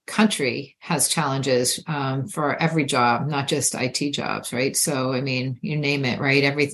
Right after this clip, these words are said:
everyone's having challenges hiring staff. What I think is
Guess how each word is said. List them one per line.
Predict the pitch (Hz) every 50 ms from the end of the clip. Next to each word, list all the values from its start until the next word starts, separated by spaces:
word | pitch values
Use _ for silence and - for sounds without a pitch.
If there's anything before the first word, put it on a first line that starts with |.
| - -
everyone's | 170 156 151 147 143 139 135 135 131
having | - - 147 139 139 139
challenges | 135 - 143 139 139 135 135 127 131 123 123 -
hiring | - 139 135 135 131 127 127 135
staff. | 131 - - - 135 135 127 135 135 - - - - - - - - - - - - - -
What | - 170 170 165 - -
I | 170
think | 170 170 - 196 185 170
is | 170 165 165 170 160 - - -